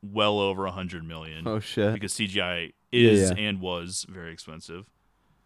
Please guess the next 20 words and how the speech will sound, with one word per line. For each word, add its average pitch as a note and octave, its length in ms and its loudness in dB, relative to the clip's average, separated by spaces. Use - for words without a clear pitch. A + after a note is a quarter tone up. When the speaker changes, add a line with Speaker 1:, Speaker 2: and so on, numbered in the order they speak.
Speaker 1:
By B2 100 4
the B2 80 4
time F3+ 260 4
we D#3 60 0
get D3 140 2
to C#3 100 -2
the A#2 100 0
two A#2+ 220 -2
thousands, B2 840 2
it's A#2 200 -6
back A#2 260 2
to A2 140 -8
a G2 40 -4
sequel C3 520 0
idea G#2 520 0
instead A#2+ 600 -2
of A2 100 -2
a G2+ 80 -6
prequel. F#2+ 760 -8
Unfortunately, G#2+ 960 -4